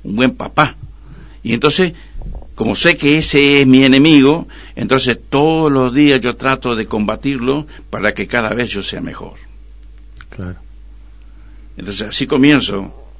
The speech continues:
Speaker 1: a charlar con los futuros maestros, ¿no? Y entonces yo le digo, "Mirá, eh, ustedes van a participar como docente en una institución que trabaja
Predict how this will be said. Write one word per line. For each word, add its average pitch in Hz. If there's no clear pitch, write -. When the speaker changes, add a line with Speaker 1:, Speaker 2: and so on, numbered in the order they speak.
Speaker 1:
a -
charlar 113
con 98
los 92
futuros 98
maestros, 92
¿no? 151
Y 107
entonces 139
yo 131
le 131
digo, 131
"Mirá, 131
eh, 123
ustedes 170
van 165
a 160
participar 127
como 120
docente 151
en 131
una 147
institución 139
que 147
trabaja 160